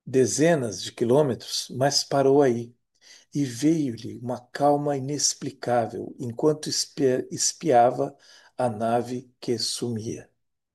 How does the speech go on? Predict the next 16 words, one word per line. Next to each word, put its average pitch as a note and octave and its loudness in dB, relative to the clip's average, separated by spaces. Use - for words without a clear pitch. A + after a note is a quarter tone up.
Bem, - -6
este C3 2
navegador, F#2+ -4
acostumado G2+ -4
a G2+ -6
medir, G#2 -4
a G2+ -10
pesar, F#2+ -4
a A2+ 0
afastar A2+ -2
espaços, - -4
a G#2+ -2
entender B2 0
espaços B2 0
como A#2 -8
distância, - -4